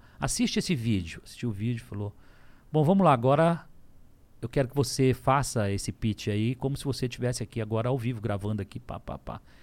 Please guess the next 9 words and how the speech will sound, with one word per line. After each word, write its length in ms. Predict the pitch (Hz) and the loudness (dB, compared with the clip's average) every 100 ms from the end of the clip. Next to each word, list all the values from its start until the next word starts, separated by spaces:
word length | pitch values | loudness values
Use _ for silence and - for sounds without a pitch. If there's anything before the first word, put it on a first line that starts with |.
| - - | -20 -8
E 80 | |
ali, 160 | 135 160 | -6 -6
cara, 300 | - 117 101 - 190 - | -6 -8 -8 -14 -20 -14
eu 160 | - 143 | -6 -4
naquele 300 | 143 123 208 | -2 0 0
momento, 540 | 151 110 127 143 120 - - - - - - - | 2 2 2 0 -2 -14 -20 -20 -20 -20 -20 -6
pensa 640 | - 190 214 - - 202 170 - - - | 4 4 4 2 0 0 0 -8 -20 -4
você 280 | 147 - 139 | -4 0 -2
sentado 960 | - 139 123 - 143 156 143 151 147 | 0 -2 0 2 4 4 2 2 2